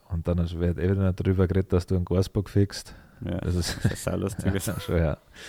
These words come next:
Speaker 2: Okay.
Speaker 1: Ja, so war das. Aber hey, ich hab, ähm, viel zuckerfrei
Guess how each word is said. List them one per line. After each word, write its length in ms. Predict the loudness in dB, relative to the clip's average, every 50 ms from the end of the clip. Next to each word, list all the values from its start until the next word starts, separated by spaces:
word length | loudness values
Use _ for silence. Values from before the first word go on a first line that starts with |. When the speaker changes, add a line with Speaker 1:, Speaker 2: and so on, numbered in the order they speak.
| -18 -18 -20 -20 -20 -20 -20 -20 -20 -20 _ _ _ _ _ _ _ _ _ _ _ _ _ _ _ _ _ -16
Speaker 2:
Okay. 360 | -16 -16 -14 -10 -8 -6 -2 0
Speaker 1:
Ja, 180 | 4 4 4 6
so 180 | 6 6 8 8
war 140 | 8 8
das. 320 | 8 6 4 2 -2 -2 2
Aber 220 | 6 8 10 10
hey, 160 | 10 10 10 8
ich 40 | 8
hab, 100 | 6 6
ähm, 360 | 4 4 6 6 4 2 0
viel 220 | 0 0 0 0
zuckerfrei 760 | 2 0 -2 0 0 -2 0 0 0 2 2 2 2 0 -2